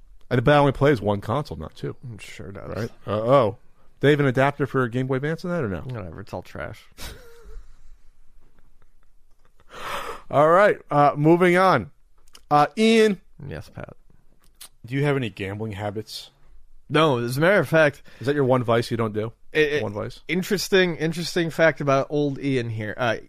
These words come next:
Speaker 2: doesn't like gambling.
Speaker 1: Really?
Speaker 2: I don't like gambling. Um,
Speaker 1: That's, like, my one main vice.
Speaker 2: I'm not into gambling. Uh, I don't hold it against people who do, but I don't. Every once in a blue moon, I might buy, like, a scratch off.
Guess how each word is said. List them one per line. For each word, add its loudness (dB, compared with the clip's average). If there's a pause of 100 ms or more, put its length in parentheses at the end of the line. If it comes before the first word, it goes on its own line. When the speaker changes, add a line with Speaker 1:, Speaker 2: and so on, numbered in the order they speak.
(120)
Speaker 2:
doesn't 0
like -2
gambling. -4
Speaker 1:
Really? 2
Speaker 2:
I -8
don't -4
like -6
gambling. -12 (580)
Um, -6
Speaker 1:
That's, -8
like, -4
my 2
one 0
main 0
vice. -6 (220)
Speaker 2:
I'm 0
not 2
into 2
gambling. 2 (140)
Uh, -2
I 0
don't 0 (300)
hold -4
it -2
against -2
people -2
who -12
do, 2
but -4
I 2
don't. 0 (160)
Every 4
once 2
in 0
a 2
blue 0
moon, 0
I -2
might -2
buy, 4
like, -2
a -10
scratch -2
off. 2